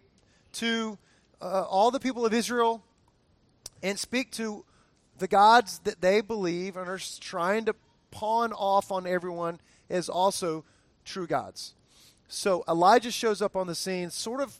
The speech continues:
sort of like, like how Georgia had Mark Rick and then sent Mark Rick down to solve things in Miami 'cause there was a mess down there.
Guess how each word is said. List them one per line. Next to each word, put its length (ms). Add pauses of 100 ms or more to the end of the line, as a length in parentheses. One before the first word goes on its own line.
(220)
sort 280
of 140
like, 380 (1800)
like 400
how 460 (440)
Georgia 500
had 280
Mark 300
Rick 440 (1600)
and 180
then 140
sent 380
Mark 340
Rick 280
down 200
to 80
solve 380
things 260
in 100
Miami 400
'cause 180
there 80
was 120
a 60
mess 360
down 280
there. 200